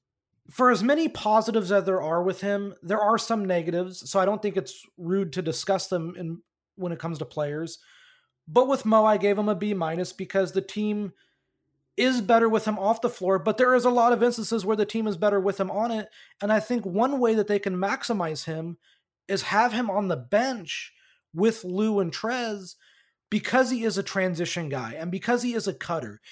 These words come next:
and because he can operate off of that pick and roll game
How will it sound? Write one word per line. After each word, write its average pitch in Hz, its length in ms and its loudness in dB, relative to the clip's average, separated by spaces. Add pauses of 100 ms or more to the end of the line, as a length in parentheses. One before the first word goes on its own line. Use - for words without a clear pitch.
(180)
and 180 100 -6
because 220 340 -2
he 240 120 -4
can 226 180 -4
operate 196 560 0
off 190 240 0
of 196 100 -2
that 202 200 -2
pick 208 180 -6
and 180 140 -2
roll 214 220 2
game 160 360 -6